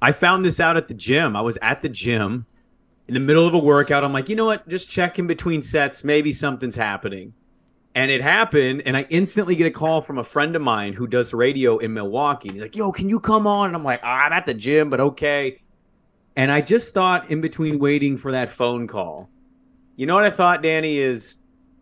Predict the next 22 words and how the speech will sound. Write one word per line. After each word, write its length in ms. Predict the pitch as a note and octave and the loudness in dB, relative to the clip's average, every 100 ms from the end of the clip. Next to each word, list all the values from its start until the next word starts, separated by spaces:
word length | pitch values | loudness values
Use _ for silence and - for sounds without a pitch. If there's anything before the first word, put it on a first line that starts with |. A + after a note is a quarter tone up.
| _ _ | _ _
could 240 | - D3 B2+ | -4 -4 0
you 160 | A#3 D4+ | 0 2
imagine 800 | F3 A#2+ C3+ C3+ D#3 D#3 D#3 - _ _ _ _ _ _ _ _ _ _ _ | 2 0 -2 -2 -4 -4 -10 -18 _ _ _ _ _ _ _ _ _ _ _
if 440 | D3 C3 B2 - - | 0 2 0 -4 0
Aaron 340 | C#3 D#3 D#3 | 2 2 -2
Fentress 640 | A#2 B2 B2 - C#3+ - - | -2 -2 0 0 -2 -2 0
okayed 460 | B2 - B2 B2 A#2+ | 0 2 2 2 0
that 220 | B2+ - | -4 -6
trade, 580 | - B2 A2 A2+ B2 - _ | -2 0 0 -2 -4 -8 _
like, 260 | A#2 G#2+ - | -6 -6 -6
two 220 | - D3 | -6 -4
months 320 | B2 A2 A#2+ | -2 -4 -4
ago? 320 | D#3 C3+ B2+ C#3+ - _ _ _ _ _ _ _ - | -4 -4 -6 -8 -14 _ _ _ _ _ _ _ -18
<laughs> 840 | - - - - - - - _ | -14 -14 -14 -18 -20 -20 -20 _
How 340 | - F3 D#3 - | -6 -2 -2 -4
mu-, 120 | G3+ - - - _ _ - - - - | -8 -6 -10 -10 _ _ -20 -20 -16 -2
how 160 | G3+ - | -2 0
we 180 | A3+ - | -2 0
wouldn't 460 | - - A3 G#3+ G#3+ | -6 -6 -6 -6 -4
have 160 | A#3+ - E3 | -6 -6 -12
ended 480 | F#3+ A3 - G3 F#3 | -8 -8 -6 -2 -2
up 280 | D3 D#3+ - | 0 -2 -4